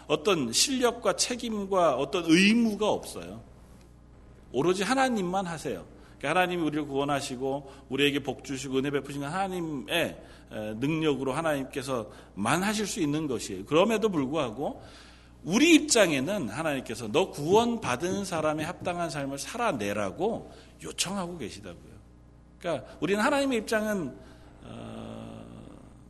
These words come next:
잠깐 우리가 이렇게, 어, 덮어두는 것이 어쩌면 이 땅에서 우리가 그리스도인으로 살아가는데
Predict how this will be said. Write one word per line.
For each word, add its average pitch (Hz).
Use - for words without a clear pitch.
잠깐 120
우리가 120
이렇게, 113
어, 110
덮어두는 156
것이 104
어쩌면 151
이 139
땅에서 139
우리가 131
그리스도인으로 127
살아가는데 123